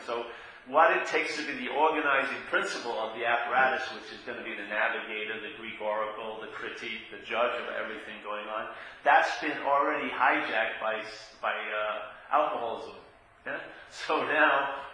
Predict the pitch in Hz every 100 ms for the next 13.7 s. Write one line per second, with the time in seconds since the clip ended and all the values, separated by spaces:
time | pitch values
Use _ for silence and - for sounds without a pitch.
0 | - 151 160 160 143 143 143 139 131 131
1 | 127 123 131 127 123 127 156 135 104 104
2 | - 101 104 101 104 104 95 87 - -
3 | - 120 - - - - 123 - 139 147
4 | 147 147 139 - - - 127 - - 143
5 | 147 160 151 - 123 123 127 - 113 110
6 | - 143 139 127 127 143 143 113 104 104
7 | - - - - - - 131 127 127 120
8 | 120 151 170 156 131 123 110 107 107 107
9 | 113 107 - 120 107 107 104 107 104 113
10 | 113 107 104 120 107 - - 104 98 107
11 | - - - 117 101 - - - 107 131
12 | - 220 - - - - - - 110 104
13 | 107 104 110 110 117 117